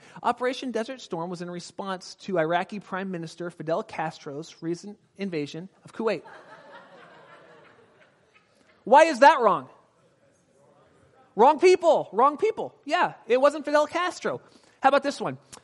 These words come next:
Um, Operation Desert Storm was considered a failure by some citizens of the U S because the armed forces of Saddam Hussein proved far superior to those of coalition forces.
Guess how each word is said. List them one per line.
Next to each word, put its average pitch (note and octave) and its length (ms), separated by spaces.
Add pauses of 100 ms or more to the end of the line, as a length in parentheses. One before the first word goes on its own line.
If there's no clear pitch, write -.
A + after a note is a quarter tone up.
(200)
Um, G3+ 540 (340)
Operation C4 480
Desert B3 220
Storm A#3+ 280
was A#3 140
considered A#3 480
a G3+ 80
failure B3+ 720
by G3+ 100
some A#3 240
citizens G#3+ 560
of F#3 140
the F#3+ 80
U G3+ 180
S E3+ 240
because G3 320
the G3 80
armed G3+ 260
forces G3 640
of F3 120
Saddam F#3+ 340
Hussein G3+ 480
proved F#3+ 340
far G3+ 320
superior G3+ 680
to G#3+ 100
those E3+ 260
of F3 120
coalition D#3+ 400
forces. A#3 560